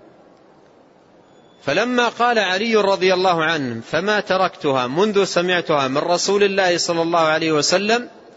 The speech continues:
قال له رجل: "ولا ليلة صفين؟" قال: "ولا ليلة صفين".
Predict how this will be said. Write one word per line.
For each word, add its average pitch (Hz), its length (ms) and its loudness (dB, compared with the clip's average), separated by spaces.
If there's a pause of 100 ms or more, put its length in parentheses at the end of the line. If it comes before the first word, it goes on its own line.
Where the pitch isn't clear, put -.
(960)
قال 180 340 0
له 160 240 0
رجل: 147 320 0
"ولا 196 360 2
ليلة 220 260 4
صفين؟" 202 600 -4 (1600)
قال: 180 260 2
"ولا 202 320 2
ليلة 143 240 0
صفين". 90 440 -10